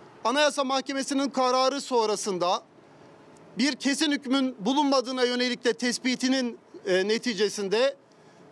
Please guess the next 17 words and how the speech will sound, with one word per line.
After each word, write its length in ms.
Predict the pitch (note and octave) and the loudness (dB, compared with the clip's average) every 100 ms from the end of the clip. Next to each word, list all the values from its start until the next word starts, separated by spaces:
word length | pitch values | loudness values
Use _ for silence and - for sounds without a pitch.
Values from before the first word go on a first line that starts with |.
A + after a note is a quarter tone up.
| - - | -20 -10
Can 200 | - B3 | -2 -2
Atalay 500 | C4+ A#3+ A#3 D4 C4 | 0 -2 2 2 2
arkadaşımızın 800 | G#3 G3+ G#3 A3+ G#3+ A#3+ G#3+ F#3+ | 2 0 0 -2 0 0 -2 0
milletvekilinin 1000 | G#3+ A3+ B3 - A#3+ - G#3+ A#3 C#4 C4+ - D#3+ | 0 2 0 0 -2 -2 -2 0 0 -2 -6 -2
düşürülmediğini, 1080 | A#3 A3+ C4+ C4+ C#4+ A#3+ G3+ F#3+ E3+ D#3+ D#3 | 0 2 2 2 2 2 0 -2 -2 -2 0
düşmediğini, 720 | C4 - A3 F3 E3+ D3 C3 - - - - | 0 0 -2 -2 -2 -2 -4 -8 -20 -20 -2
on 240 | A3+ C#4+ | 0 2
dört 200 | C#4 B3+ | 2 0
Mayıs'tan 520 | A3 A3 G3+ A#3 G#3 G3+ | -2 -4 -2 -2 -2 0
bu 60 | |
yana 360 | C4 A3+ C4 G3 | -2 0 0 2
devam 260 | B3 C4+ | 2 4
ettiğini 500 | B3 - F3+ E3+ D3+ - | 2 -2 -6 -6 -6 -8
düşünüyoruz. 800 | D#3+ G3+ C4 C4 C4 B3 B3+ - - - - | -6 -2 0 4 4 2 -6 -12 -16 -20 -6
Hukuk 360 | - C4+ D4+ - | -2 0 -2 0
bunu 200 | B3+ C#4 | 0 0
söylüyor. 480 | C4+ A#3+ F3+ D#3+ | 2 0 0 -2